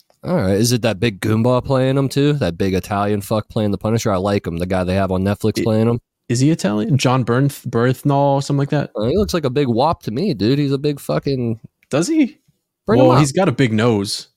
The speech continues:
Speaker 2: Does that kind
Speaker 1: Yeah,
Speaker 2: of
Speaker 1: that's, that's, that's, that's wopular, dude. Yeah, that's gonna get you there. Yeah.
Speaker 2: Wopular. <laughs> Let's
Speaker 1: Yeah.
Speaker 2: see.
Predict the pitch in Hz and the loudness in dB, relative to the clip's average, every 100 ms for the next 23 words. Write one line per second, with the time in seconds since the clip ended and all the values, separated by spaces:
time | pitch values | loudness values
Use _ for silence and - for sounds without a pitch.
0 | _ _ - - 120 107 120 - - - | _ _ -20 -6 -2 -2 0 0 2 2
1 | 98 107 143 - - 156 - 120 165 127 | 0 -2 -4 -8 -4 -2 0 -2 -2 -6
2 | 104 110 - 123 165 180 98 73 76 101 | -4 -2 -2 0 0 0 -2 -2 0 0
3 | 127 151 143 - _ - - - 135 139 | 2 2 0 -4 _ -12 -10 -8 -4 -2
4 | 160 - - - 113 117 131 - 139 127 | -2 -2 -8 -6 -2 0 0 0 2 2
5 | - 135 - 165 - - - - - - | 2 -2 0 0 -2 -20 -20 -20 -20 -20
6 | - - - - _ - 123 160 143 120 | -20 -20 -20 -20 _ -2 2 4 4 2
7 | 117 - 113 104 | -2 -2 0 0